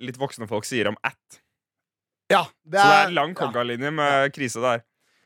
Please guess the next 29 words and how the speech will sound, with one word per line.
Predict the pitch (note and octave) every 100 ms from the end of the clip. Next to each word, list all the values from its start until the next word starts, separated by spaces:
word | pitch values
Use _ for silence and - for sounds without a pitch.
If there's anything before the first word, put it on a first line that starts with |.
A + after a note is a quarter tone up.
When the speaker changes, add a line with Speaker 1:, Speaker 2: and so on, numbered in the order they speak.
| _
Speaker 1:
Vi | C#3
har | F3
fått | A3 G#3+
mailer, | F#3 F3+ D#3+ C3+ D3 F3 F#3
altså | D3 C3
kjempefine | - F#3+ D3 B2+ D3 D3
mailer | C#3+ A#2+ C3 C#3+
fra | C3 A2
Marie, | G2+ B2 D#3 E3 E3 D#3+
Mathias, | C#3+ - D3 C#3 C#3 -
Karina, | C#3 A#2 A2 A#2 A#2+ A#2+
Amund. | G#2 G#2+ A2+ B2 _ _ _ _ -
Eh, | G2+ G2 A2+
Henriette | A2+ A#2 - E2+
har |
sendt | G#2+ G#2+ A2
mail, | A2 A2 A2 G#2+
eh, | - G2 G2 G2 G2 E2+
og | F2 F#2 F#2 F#2 F2+ F2+ F2+
ja, | A2+
det | D3
var | C#3+ A2
alle. | - - _ F3
<laughs> | - E3+ - D3+
Men | D3
de | C3+
var | C3
veldig | A#2+
fine. | B2 D2